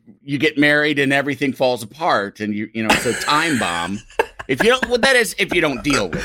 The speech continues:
Speaker 1: it. You
Speaker 2: If you
Speaker 1: know?
Speaker 2: don't deal with it. And, like, but I also, because I'm in, w-, you know, we're in this business of show.
Speaker 1: Oh, boy.
Speaker 2: I, um, I, I don't, I, I often find myself, um,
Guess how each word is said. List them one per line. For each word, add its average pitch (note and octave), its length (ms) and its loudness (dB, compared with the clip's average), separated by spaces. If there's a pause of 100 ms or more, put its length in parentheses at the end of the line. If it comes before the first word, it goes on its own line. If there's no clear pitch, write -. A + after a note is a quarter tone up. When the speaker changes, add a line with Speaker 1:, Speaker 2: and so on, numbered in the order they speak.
Speaker 1:
it. - 80 -12 (280)
You A#2 100 4
Speaker 2:
If D#3+ 100 4
you F3 60 6
Speaker 1:
know? F3 120 4
Speaker 2:
don't D3 100 -2
deal C3+ 200 4
with C#3 200 0
it. C3+ 260 0
And, C3 240 0
like, C3 340 0 (520)
but F#3+ 100 8
I G3+ 80 8
also, G#3 400 4
because D3+ 540 2
I'm C3 180 2
in, A2+ 420 2
w-, G#2+ 400 -4
you A2+ 160 2
know, G2+ 280 4
we're A2+ 180 6
in C#3 140 4
this D#3 180 0
business C3+ 580 2
of C3 140 2
show. B2 640 2
Speaker 1:
Oh, E3+ 360 4
boy. C3 60 2
Speaker 2:
I, C3 200 4
um, B2 340 0 (500)
I, B2+ 440 4
I C#3+ 100 2
don't, C#3 500 0 (1040)
I, E3+ 160 6
I D#3+ 200 4
often E3 340 4
find C#3 280 2
myself, B2 560 2
um, F#2+ 440 0